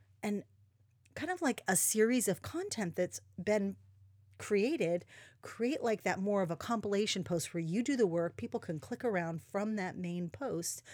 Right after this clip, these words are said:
and, and read everything in the order that you want them to read it. You can also create an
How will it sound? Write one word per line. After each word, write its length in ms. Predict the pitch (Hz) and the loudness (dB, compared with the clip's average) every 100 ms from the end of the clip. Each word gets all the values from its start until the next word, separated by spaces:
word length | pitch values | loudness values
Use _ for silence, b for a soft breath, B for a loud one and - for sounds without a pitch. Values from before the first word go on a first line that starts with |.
| B B B | B B B
and, 240 | - 208 - - | -4 -4 -6 -6
and 200 | 214 202 | -2 2
read 200 | 285 403 | 4 2
everything 520 | 165 160 160 160 170 | 0 -2 -2 -4 -4
in 100 | 185 | -2
the 160 | 190 180 - | -2 0 4
order 300 | 208 190 180 | 4 4 0
that 100 | 165 | 0
you 180 | 170 | -2
want 280 | 180 175 165 | -2 -2 -4
them 120 | 175 | -6
to 80 | 160 | -4
read 220 | 160 226 | -2 -2
it. 140 | 151 - - _ _ _ _ _ _ _ _ - B B B | -2 -10 -20 _ _ _ _ _ _ _ _ -10 B B B
You 120 | 208 | 0
can 140 | 180 | 2
also 240 | 220 214 220 | 2 4 2
create 300 | - 202 175 | 4 4 4
an 140 | 156 | 0